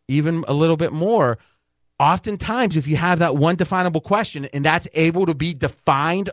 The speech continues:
early in a game, like, how does, you know, this quarterback's legs seem? He's, his ankle's hurt. Is he gonna be mobile or not? His,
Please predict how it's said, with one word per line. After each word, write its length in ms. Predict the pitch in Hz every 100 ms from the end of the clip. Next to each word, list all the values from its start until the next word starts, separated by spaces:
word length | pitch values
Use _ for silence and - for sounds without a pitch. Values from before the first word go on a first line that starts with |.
| -
early 420 | 175 185 214 240
in 180 | 220 208
a 60 | 240
game, 460 | 240 254 285 370 - _ _ _ _ -
like, 180 | 175 -
how 420 | 156 170 190 190
does, 560 | 113 156 160 175 175 - _ -
you 120 | 147
know, 180 | 151 156
this 220 | 147 165
quarterback's 560 | - 165 160 156 156 -
legs 380 | 143 147 165 -
seem? 300 | 190 208 196
He's, 200 | 156 131
his 180 | 139 139
ankle's 400 | 143 165 190 196
hurt. 300 | 202 214 180
Is 140 | 147 131
he 80 | 123
gonna 180 | 143
be 100 | 127
mobile 400 | 127 131 175 185
or 120 | 214 214
not? 340 | 220 226 208 - -
His, 200 | 139 123